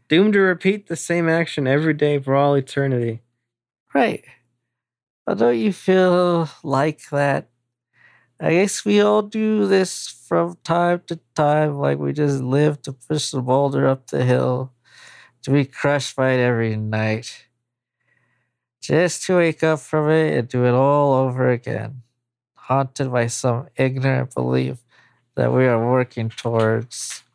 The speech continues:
Speaker 2: something, something, something. Jesus Christ!
Speaker 1: <laughs>
Speaker 2: Something, something, something.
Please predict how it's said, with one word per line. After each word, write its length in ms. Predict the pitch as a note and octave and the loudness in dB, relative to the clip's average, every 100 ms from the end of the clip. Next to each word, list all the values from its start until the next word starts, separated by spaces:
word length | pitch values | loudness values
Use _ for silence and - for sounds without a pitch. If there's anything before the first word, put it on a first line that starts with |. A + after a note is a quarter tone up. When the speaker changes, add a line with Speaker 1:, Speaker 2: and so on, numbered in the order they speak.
| _ | _
Speaker 2:
something, 540 | - - A2 A2+ A2+ A#2 | -10 -4 -4 -6 -10 -10
something, 560 | - A#2 B2+ - - | -10 -10 -10 -16 -18
something. 300 | C3+ - - _ - _ _ _ _ _ - _ - _ _ _ _ _ _ _ _ _ | -20 -20 -20 _ -20 _ _ _ _ _ -20 _ -20 _ _ _ _ _ _ _ _ _
Jesus 420 | - E4+ G#3 B2+ | 0 2 2 -2
Christ! 580 | - - F#4 G#4+ - - C#3 - | -4 -4 0 2 0 -2 -2 -2
Speaker 1:
<laughs> 40 | B4+ B4+ - - | -10 -14 -6 -2
Speaker 2:
Something, 540 | A3 - C4 C#4 G3 | 0 2 0 0 -4
something, 400 | - A#3 A3+ G3+ | 0 -2 0 -4
something. 800 | G3+ G3 A3+ A#3 - C3+ A#2+ B2 | -4 -2 0 0 -4 -4 -2 -4